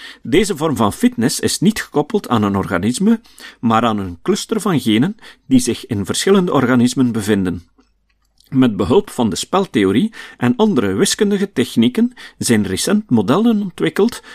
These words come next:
waarmee men de door de genen en hun organismen gevolgde strategieën in de concurrentie voor succesvolle voortplanting kan onderzoeken. Die modellen houden rekening met de specifieke gedragsvormen van verschillende soorten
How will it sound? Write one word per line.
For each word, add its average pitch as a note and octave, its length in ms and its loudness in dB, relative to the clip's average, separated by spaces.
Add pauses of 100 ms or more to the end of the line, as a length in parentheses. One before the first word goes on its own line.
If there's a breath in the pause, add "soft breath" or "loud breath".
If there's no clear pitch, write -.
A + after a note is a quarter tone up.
(140)
waarmee G2 380 0
men F#2+ 240 -2
de F#2 200 -2
door F#2+ 320 2
de F#2+ 120 -2
genen A3 380 2 (220 loud breath)
en G2 240 -2
hun C#3+ 340 0
organismen C#3 640 0
gevolgde A2+ 440 -2
strategieën G2+ 760 -2 (240 loud breath)
in A2 200 0
de E2+ 80 -2
concurrentie G2+ 800 0
voor A2 200 0
succesvolle F3+ 720 0
voortplanting A#2+ 760 -2
kan G#2+ 220 -4
onderzoeken. G#2 640 -2 (640 loud breath)
Die B2+ 200 2
modellen G#3 500 0
houden A#2+ 400 2
rekening F#3+ 500 0
met A2+ 320 -2
de G2 120 -2
specifieke - 720 -2
gedragsvormen C#3+ 760 -2
van G#2+ 180 -2
verschillende F3 460 0
soorten E3+ 460 0